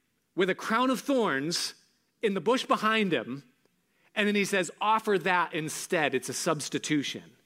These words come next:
And Abraham offers that lamb up to God that day, and then here is declared the word out of Abraham's mouth. He says, "In the mountain of the Lord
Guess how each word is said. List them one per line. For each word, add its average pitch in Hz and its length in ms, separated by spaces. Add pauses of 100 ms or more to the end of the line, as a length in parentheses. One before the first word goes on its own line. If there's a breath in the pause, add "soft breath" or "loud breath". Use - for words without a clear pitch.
(1080 loud breath)
And 165 200
Abraham 214 640 (140)
offers 254 680
that 302 360
lamb 185 560
up 240 240
to 302 140
God 214 320
that 156 240
day, 151 320
and 135 260
then 202 400 (100)
here 180 280
is 170 100
declared 151 580
the 160 80
word 127 580 (840 soft breath)
out 160 160
of 147 160
Abraham's 156 720
mouth. 117 540 (440)
He 214 220
says, 123 560 (560 loud breath)
"In 151 260
the 127 120
mountain 185 800 (120)
of 160 300
the 160 140
Lord 117 600